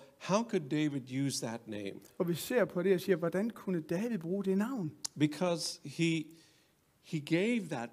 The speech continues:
Speaker 1: place that name.
Speaker 2: Fordi han gav det sted det navn.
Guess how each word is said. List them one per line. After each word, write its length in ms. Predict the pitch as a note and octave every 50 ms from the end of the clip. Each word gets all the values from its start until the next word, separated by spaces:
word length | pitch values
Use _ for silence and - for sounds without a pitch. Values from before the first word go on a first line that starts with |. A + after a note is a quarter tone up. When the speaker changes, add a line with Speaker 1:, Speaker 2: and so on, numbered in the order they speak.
| - -
Speaker 1:
place 400 | - A2+ G#2 G#2 G#2 - - - - C3 G#2+
that 220 | A#2+ G2 G2 G2+ - -
name. 280 | F#2 G#2 F#2+ F2 E2 - - - -
Speaker 2:
Fordi 360 | - - G3 F#3 - G3+ -
han 300 | D3+ - D#3+ F#3+ G3 G3
gav 220 | G3 - A3 B3+ B3 - -
det 140 | - G3+ F#3+
sted 320 | - - F#3 F3+ F#3+ G3+ F#3+ - -
det 120 | F3+ F3
navn. 300 | F3+ E3+ D#3 D#3+ D#3 C#3+